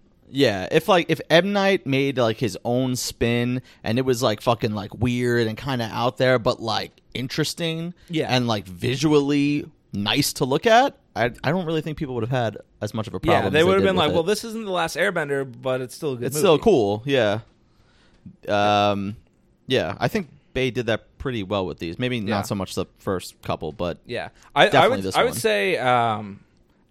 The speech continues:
Speaker 2: Joker is essentially this year's Transformers five in the way that with Transformers, Bay is essentially taking one of the, the biggest I Ps in the world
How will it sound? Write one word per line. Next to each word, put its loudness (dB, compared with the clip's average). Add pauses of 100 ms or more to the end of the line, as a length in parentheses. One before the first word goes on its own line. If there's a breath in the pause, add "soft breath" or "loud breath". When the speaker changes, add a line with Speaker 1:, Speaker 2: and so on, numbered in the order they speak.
Speaker 2:
Joker 2 (180)
is -10
essentially -4
this -4
year's -6
Transformers -6
five -6 (1040 soft breath)
in 0
the 0
way 2
that 2 (1300 soft breath)
with 0 (320)
Transformers, -2
Bay 4
is 2
essentially -4
taking -2
one -2
of -4
the, 2
the -2
biggest -2
I 0
Ps -4
in -6
the -6
world -4